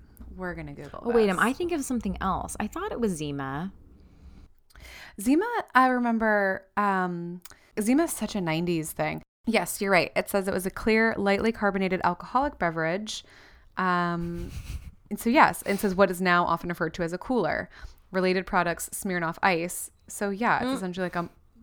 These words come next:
Speaker 1: a White Claw or, like, a Mike's Hard or <laughs>
Speaker 2: Yeah.
Speaker 1: Yeah. So you're right. It's
Speaker 2: Yeah.
Speaker 1: totally a White Claw.
Speaker 2: It is. Um, I shall,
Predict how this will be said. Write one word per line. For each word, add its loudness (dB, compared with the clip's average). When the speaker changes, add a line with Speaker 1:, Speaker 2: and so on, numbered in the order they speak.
Speaker 1:
a 0
White 0
Claw 0
or, 0
like, -2
a -2
Mike's -2
Hard -4
or 0
<laughs> -6
Speaker 2:
Yeah. -4
Speaker 1:
Yeah. 0
So -2
you're 6
right. 4
It's 0
Speaker 2:
Yeah. -2
Speaker 1:
totally 0
a 2
White -2
Claw. -4
Speaker 2:
It -8
is. -10
Um, 2
I -2
shall, -2